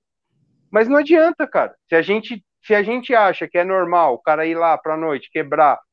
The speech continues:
e fazer dez gols na temporada só porque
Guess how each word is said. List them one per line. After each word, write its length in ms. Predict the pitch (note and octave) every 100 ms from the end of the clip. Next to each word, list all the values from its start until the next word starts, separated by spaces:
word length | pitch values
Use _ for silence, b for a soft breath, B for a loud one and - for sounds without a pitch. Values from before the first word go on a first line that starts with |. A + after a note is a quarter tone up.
| _ -
e 240 | B3+ C4+ -
fazer 320 | D#3 C#3+ D3+
dez 320 | C3+ E3+ E3 C3+
gols 220 | D3+ C#3+
na 120 | C#3+
temporada 580 | D3 C#3+ C#3+ D#3 D#3 C3+ _ _ _ _
só 220 | F3+ F3
porque 500 | F3 D#3 E3 D#3